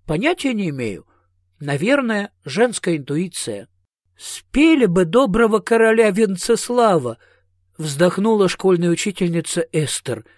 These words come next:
«Обожаю эту песню». «Кто-нибудь видел кошмарную собаку биолога?» спросил Малькольм Каули, мёртвый книготорговец. «В прошлом году тварь помочилась на моё надгробье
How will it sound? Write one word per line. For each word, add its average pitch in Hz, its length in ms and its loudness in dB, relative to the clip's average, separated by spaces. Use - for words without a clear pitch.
«Обожаю 220 680 2
эту 175 200 -2
песню». 127 600 -2
«Кто-нибудь 196 600 0
видел 208 520 2
кошмарную 196 640 0
собаку 185 480 2
биолога?» 156 720 0
спросил 151 580 0
Малькольм 131 540 -4
Каули, 151 600 0
мёртвый 135 520 -2
книготорговец. 135 960 -4
«В - 180 -20
прошлом 170 560 0
году 175 340 2
тварь 180 460 -2
помочилась 175 680 2
на 170 120 -2
моё 165 260 2
надгробье 151 680 0